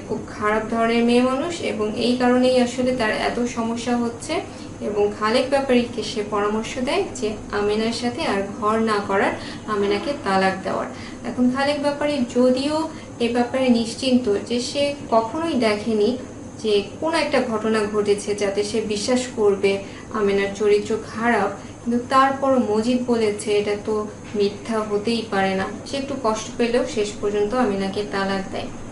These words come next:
এবং মজিদের চরিত্রটা যে কতটা নিচু, হীন হতে পারে, এই ঘটনায় কিন্তু একেবারে প্রকাশ হয়ে গেল। উপন্যাসে আক্কাস আলী নামে ছোট একটা চরিত্র আছে, যেটা এই যে এত সব অশিক্ষিত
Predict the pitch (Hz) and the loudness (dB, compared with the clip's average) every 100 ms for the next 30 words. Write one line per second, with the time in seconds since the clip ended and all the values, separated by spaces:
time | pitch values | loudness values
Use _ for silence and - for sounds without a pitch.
0 | - - 208 196 202 202 202 254 247 254 | -10 -6 -4 -2 0 0 2 0 0 0
1 | 254 - - 226 240 262 - 240 214 196 | -2 -4 0 4 4 2 -2 -2 0 0
2 | 214 - 220 - - - - - 247 285 | 0 0 -2 -4 -12 -8 -2 -2 -2 -2
3 | 285 285 214 208 226 240 - 220 196 196 | 0 2 2 4 2 0 0 2 2 0
4 | - 220 240 254 233 208 202 202 190 240 | -4 2 4 6 4 4 0 0 0 0
5 | 359 - - 233 208 208 220 208 226 226 | -2 -6 -8 2 2 4 -2 -2 -2 -2
6 | 226 240 240 302 277 254 214 - 254 247 | 0 0 0 0 -4 -2 -4 0 2 4
7 | 226 233 254 208 190 202 - 208 196 190 | 4 4 2 0 0 0 0 2 2 2
8 | 190 - - - - 247 254 285 294 294 | -2 -2 -6 -10 -4 -2 0 0 0 0
9 | 320 311 - 233 247 320 320 311 277 247 | -2 -6 -2 -2 -2 -2 -2 -2 0 2
10 | 220 262 - 320 311 302 294 294 269 262 | 2 0 -2 -2 -2 -2 -4 0 2 2
11 | 254 277 262 220 - 277 339 - - - | 2 2 2 2 -2 -4 -6 -8 -12 -14
12 | - 240 247 269 254 226 240 247 247 262 | 0 2 4 4 2 0 4 4 4 2
13 | 262 - 220 220 254 254 247 240 240 240 | 0 0 -4 -4 -4 -6 -4 2 4 4
14 | 233 - - - 220 254 254 247 254 | 2 -8 -10 -6 -4 -2 -4 -4 -2